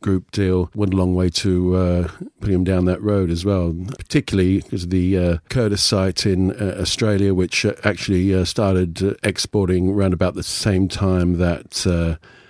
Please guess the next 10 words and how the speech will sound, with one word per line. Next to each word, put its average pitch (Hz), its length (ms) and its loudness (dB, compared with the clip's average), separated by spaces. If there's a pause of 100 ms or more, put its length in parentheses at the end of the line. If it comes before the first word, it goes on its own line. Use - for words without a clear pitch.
(280)
the 95 60 -6
takeover 90 440 0
deal 90 520 0 (200)
received 92 420 0
its - 220 -6
final, 90 500 2
uh, 87 160 2
regulatory 92 460 0
assent. 95 560 0 (340)
And, 110 300 0